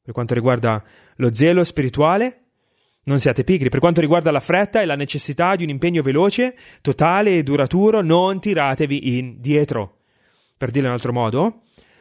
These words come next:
due volte nel Nuovo Testamento, Galati sei nove,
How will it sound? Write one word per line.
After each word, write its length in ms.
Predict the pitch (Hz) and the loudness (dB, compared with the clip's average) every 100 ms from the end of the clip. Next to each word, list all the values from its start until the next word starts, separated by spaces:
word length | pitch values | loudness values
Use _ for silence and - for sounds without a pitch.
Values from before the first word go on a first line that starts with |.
| _ | _
due 240 | - 170 226 | 2 4 4
volte 300 | 175 139 147 | 2 0 -2
nel 60 | |
Nuovo 140 | 131 127 | -4 -6
Testamento, 720 | 135 147 123 104 131 196 _ _ _ _ - - | -6 -6 -6 -8 -8 -8 _ _ _ _ -20 -8
Galati 360 | 120 127 123 | -4 -2 -4
sei 240 | 117 135 120 | -4 -2 0
nove, 520 | 127 147 196 233 | 0 2 0 -2